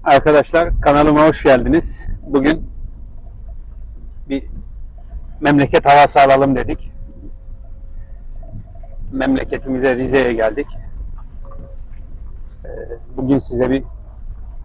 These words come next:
köy yolu videosu çekeceğim. Sizinle paylaşmak istedim. Çok fırtına vardı.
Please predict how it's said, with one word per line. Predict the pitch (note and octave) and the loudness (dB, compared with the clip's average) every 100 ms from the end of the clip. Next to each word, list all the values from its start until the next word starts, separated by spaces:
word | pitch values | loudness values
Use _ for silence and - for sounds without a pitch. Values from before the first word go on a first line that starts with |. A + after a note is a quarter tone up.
| - | -8
köy | - C#3+ | -2 2
yolu | C#3 C#3 C3 | 4 4 2
videosu | B2+ A#2+ C3 C3 | 0 0 -2 -2
çekeceğim. | - A#2+ A2 B2+ C#3 - - - - - - - - - - - - - - - - - - - - - - - - - - - | -2 -2 2 0 0 -8 -14 -12 -12 -12 -12 -12 -8 -8 -8 -14 -12 -12 -12 -14 -14 -12 -14 -14 -14 -14 -12 -14 -14 -14 -14 -14
Sizinle | - C3 A#2+ B2+ C3 C#3 - - | -12 -10 -4 0 0 0 -6 2
paylaşmak | B2+ B2+ B2+ C#3+ C3 | 4 6 2 2 -2
istedim. | - B2 A#2+ C3+ | -2 -6 -4 -4
Çok | - C3+ - | -2 -4 -6
fırtına | - D3 - C#3+ C3+ | 0 0 2 4 4
vardı. | A2+ A2 C3+ D3 | 4 0 -2 -4